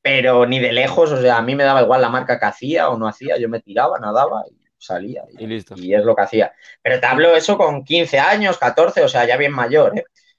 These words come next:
Speaker 1: Y, y, y me daba igual. Pero bueno, he probado todos los deportes, casi todos, vamos. Balonmano me gustaba bastante, eh, fútbol probé que no me gustaba nada, porque al final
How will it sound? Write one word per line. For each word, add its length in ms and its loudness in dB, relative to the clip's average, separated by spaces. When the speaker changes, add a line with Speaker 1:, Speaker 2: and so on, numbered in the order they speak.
Speaker 1:
Y, 1200 0
y, 260 0
y 40 -2
me 120 -2
daba 240 4
igual. 340 2
Pero 200 0
bueno, 220 0
he 120 -4
probado 460 2
todos 280 2
los 160 2
deportes, 540 -2
casi 300 -6
todos, 320 0
vamos. 420 -4
Balonmano 560 0
me 100 0
gustaba 340 2
bastante, 760 -2
eh, 760 6
fútbol 460 4
probé 360 4
que 120 -2
no 100 -2
me 80 0
gustaba 460 0
nada, 640 2
porque 240 -4
al 100 -2
final 480 0